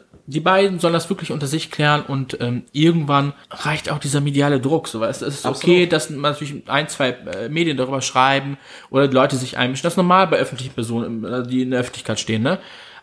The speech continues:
Speaker 1: Aber irgendwann reicht das so, weil, weil das nimmt die Leute mit und das ist halt so.
Speaker 2: Also man, man muss schon, mm, ja, ich sag mal, einen krass gefestigten Charakter haben, wenn
Speaker 1: Ja.
Speaker 2: man in den Medien steht, weil man sonst, äh, daran auch zerbrechen kann, ne? Also
Speaker 1: Definitiv.
Speaker 2: allein an
Speaker 1: Und
Speaker 2: den,
Speaker 1: es
Speaker 2: an
Speaker 1: sind
Speaker 2: den
Speaker 1: ganz, ganz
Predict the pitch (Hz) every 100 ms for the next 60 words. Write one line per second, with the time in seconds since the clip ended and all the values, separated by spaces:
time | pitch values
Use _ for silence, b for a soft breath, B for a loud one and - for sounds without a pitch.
0 | - 143 147 147 - 139 151 139 127 131
1 | 139 - 113 113 117 120 120 120 117 127
2 | - 139 127 131 127 127 170 143 131 127
3 | 135 - 139 135 135 135 131 B B -
4 | 123 143 139 143 139 160 170 - 175 175
5 | 165 143 151 151 151 147 135 - 123 123
6 | 139 117 117 135 139 139 131 123 127 -
7 | - - - - 139 131 147 156 143 143
8 | - 135 135 127 131 - 123 120 120 123
9 | 123 123 127 127 127 123 127 123 B B
10 | B B B 139 131 127 127 135 135 131
11 | - 131 131 120 120 117 113 117 127 -
12 | - - 117 123 127 127 127 131 131 127
13 | 190 190 117 131 160 117 120 120 135 131
14 | 123 123 127 208 123 127 127 139 127 120
15 | 147